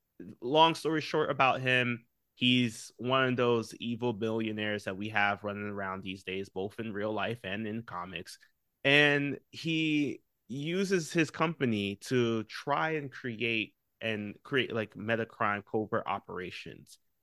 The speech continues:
um, using them mostly for corporate espionage and warfare.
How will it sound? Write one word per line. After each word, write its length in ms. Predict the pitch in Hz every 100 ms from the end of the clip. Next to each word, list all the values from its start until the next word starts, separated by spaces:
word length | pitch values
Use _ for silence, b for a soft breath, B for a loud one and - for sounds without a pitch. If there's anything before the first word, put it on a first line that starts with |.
| _ -
um, 560 | 98 98 90 87 62 - -
using 380 | 104 117 113 120
them 140 | 117
mostly 300 | 113 107 -
for 100 | 107
corporate 380 | - - 95 92 -
espionage 600 | 107 - 101 95 92 95
and 180 | 92
warfare. 640 | 87 95 95 - 62 -